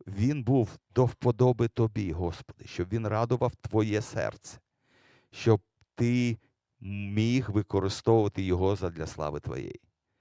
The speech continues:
Нехай все це принесе Тобі успіх. Наш великий Бог, Отець, Син і Дух Святий. Амінь. Амінь.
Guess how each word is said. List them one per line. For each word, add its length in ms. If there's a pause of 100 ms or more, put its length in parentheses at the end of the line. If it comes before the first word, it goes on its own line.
(520)
Нехай 200
все 360
це 240
принесе 640 (160)
Тобі 420
успіх. 680 (640)
Наш 320
великий 480
Бог, 440 (340)
Отець, 480
Син 300
і 40
Дух 180
Святий. 680 (360)
Амінь. 460 (1160)
Амінь. 480